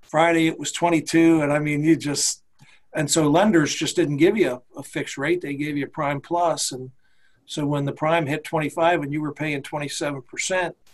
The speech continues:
even though you could get the loan, you know, the rents weren't keeping up. So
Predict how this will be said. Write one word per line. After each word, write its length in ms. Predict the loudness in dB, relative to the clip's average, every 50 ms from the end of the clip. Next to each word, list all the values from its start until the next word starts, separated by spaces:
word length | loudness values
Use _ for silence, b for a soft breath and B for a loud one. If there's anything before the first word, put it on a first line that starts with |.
| _
even 240 | -6 -4 -4 -4 -4
though 60 | -4 -2
you 180 | 0 0 0
could 220 | 0 -2 -4 -2 0
get 180 | 0 0 2
the 100 | 0 -2
loan, 520 | -2 0 0 0 0 0 -2 -4 -6 -10 -14 _ _ _ _ _ _ _ _ _ _ _ _ _
you 140 | -10 -8 -6
know, 120 | -6 -6
the 80 | -4 -2
rents 280 | -2 0 -2 -2 -4
weren't 180 | -6 -8 -8 -6
keeping 300 | -6 -6 -6 -4 -6 -4
up. 260 | -2 -2 -2 -4 -4
So 560 | -4 -4 -2 -2 -2 -2 -2 -2 -2 -4 -6